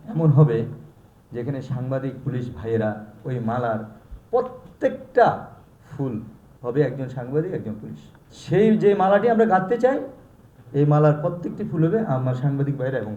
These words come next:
পুলিশ সদস্য মিলে। ওই মালার একটি ফুলও নষ্ট হোক, দুর্গন্ধযুক্ত হোক, এটা আমরা চাই না। আমরা একটা ফুলের মালা তৈরি করতে চাই,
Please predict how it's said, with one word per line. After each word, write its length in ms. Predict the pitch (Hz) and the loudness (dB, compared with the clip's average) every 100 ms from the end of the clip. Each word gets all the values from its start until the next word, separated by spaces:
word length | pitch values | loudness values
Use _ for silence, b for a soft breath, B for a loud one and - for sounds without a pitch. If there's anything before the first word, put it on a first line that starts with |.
| - | -8
পুলিশ 240 | 120 147 | -8 -8
সদস্য 320 | 127 107 - 107 | -8 -10 -10 -8
মিলে। 200 | 110 - - - - _ - _ _ _ - _ _ _ _ _ _ | -8 -8 -12 -20 -20 _ -20 _ _ _ -20 _ _ _ _ _ _
ওই 240 | 202 254 262 | -4 0 4
মালার 320 | 233 226 185 | 8 8 8
একটি 320 | 180 175 240 | 4 -2 -6
ফুলও 240 | 220 202 | -4 -2
নষ্ট 320 | 175 147 - 156 | 0 0 0 -2
হোক, 200 | 151 - - - - _ _ _ - | -2 -4 -10 -20 -20 _ _ _ -4
দুর্গন্ধযুক্ত 680 | 123 185 165 196 220 180 - | 2 6 6 6 6 4 2
হোক, 260 | 127 110 - - - | 2 0 -4 -12 -12
এটা 120 | 113 | -4
আমরা 180 | 110 107 | -2 -2
চাই 120 | - | -2
না। 160 | 151 - - - _ _ - - | -6 -8 -14 -20 _ _ -8 -4
আমরা 260 | 131 147 160 160 | -2 2 4 4
একটা 380 | 151 175 208 - - 143 | 4 2 0 -2 -6 -2
ফুলের 320 | 160 175 160 | 0 2 2
মালা 320 | 151 143 139 | 2 2 0
তৈরি 280 | 127 123 110 | -2 -6 -8
করতে 220 | 113 113 110 | -10 -12 -12
চাই, 200 | 104 | -12